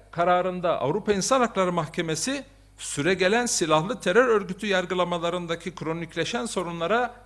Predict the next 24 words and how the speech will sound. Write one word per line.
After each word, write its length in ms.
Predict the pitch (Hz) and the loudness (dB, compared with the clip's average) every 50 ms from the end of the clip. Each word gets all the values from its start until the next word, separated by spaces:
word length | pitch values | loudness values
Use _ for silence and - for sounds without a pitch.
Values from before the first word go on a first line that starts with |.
| - - | -10 -10
dikkat 340 | 135 - - 202 226 226 - | -8 -2 2 2 2 2 0
çekmiştir. 640 | 269 233 - - 151 - - - 98 - - - - - - - - - - - - - - - | -4 -4 -4 -6 -8 -8 -6 -8 -8 -8 -10 -12 -20 -20 -20 -20 -20 -20 -20 -20 -20 -20 -20 -14
Sorunun 600 | - - - 160 165 175 185 202 233 226 185 117 - - - - | -8 0 4 6 6 6 6 4 2 2 0 -2 -8 -12 -18 -12
sistematik 720 | - - - 135 - - 185 170 170 170 170 247 220 - | -8 -6 -4 -2 0 2 2 4 2 0 -2 -4 -10 -6
ve 60 | 208 190 | -2 0
yapısal 480 | 180 170 170 - - - 226 226 214 | 0 0 0 -2 0 2 2 2 2
olduğunu 560 | 208 196 185 160 190 190 190 208 240 269 262 - - - - - - - | 2 0 2 2 0 0 2 4 2 2 2 -2 -8 -20 -20 -20 -8 -2
özellikle 840 | 143 160 156 165 180 185 196 208 285 277 - 240 214 185 160 - - 120 | -2 -2 0 0 -2 -2 -2 -6 -8 -8 -4 0 2 2 2 0 -2 -4
vurgulamıştır. 840 | 143 156 139 - 139 135 127 113 110 98 - - - 98 - - - - - - - - _ _ _ - | -6 -6 -4 -4 -2 0 0 0 -2 -6 -8 -8 -8 -8 -8 -10 -14 -20 -20 -20 -20 -20 _ _ _ -2
Biz 280 | 135 196 214 190 170 | 0 0 0 2 4
de 280 | 202 185 160 139 - - - - - - | 4 6 6 6 4 0 -8 -12 -6 -2
yıllardır 680 | 139 160 165 165 175 208 220 208 190 180 202 214 214 214 - - - _ - | -2 0 2 4 4 4 4 4 4 2 0 0 -2 -4 -14 -20 -20 _ -10
bu 120 | 160 175 | -8 -6
konuyu 400 | - 202 202 185 175 165 156 135 | -4 -4 -2 -2 -2 -4 -4 -4
dile 180 | 147 143 165 190 | -6 -6 -6 -6
getiriyoruz 680 | 170 175 156 - - 147 151 147 156 170 233 226 - - - - - - | -6 -6 -8 -8 -8 -6 -4 -4 -2 -4 -4 -6 -8 -16 -20 -20 -8 -2
ve 80 | 131 143 | 0 2
Avrupa 380 | 127 131 160 196 202 - 180 | 2 0 0 -4 -6 -6 -6
İnsan 280 | 165 160 151 - 220 208 | -6 -6 -8 -8 -8 -8
Hakları 380 | 190 175 - - 156 147 151 147 | -8 -8 -8 -8 -8 -8 -8 -8
Mahkemesi'nin 720 | 143 143 139 - - 147 143 139 135 - 156 151 147 131 | -8 -10 -12 -12 -14 -12 -12 -12 -12 -12 -12 -12 -12 -12
kararından 760 | 117 - 135 139 143 143 143 147 156 160 170 175 165 151 135 | -10 -6 -4 -4 -2 -2 -4 -4 -6 -8 -8 -8 -8 -8 -8
çok 300 | - - 247 254 247 202 | -4 -2 -2 -2 -2 -4
öncesinde 800 | 175 156 156 143 147 139 - - 151 151 151 180 233 269 - | -8 -8 -8 -6 -8 -8 -8 -8 -10 -4 0 0 0 0 -2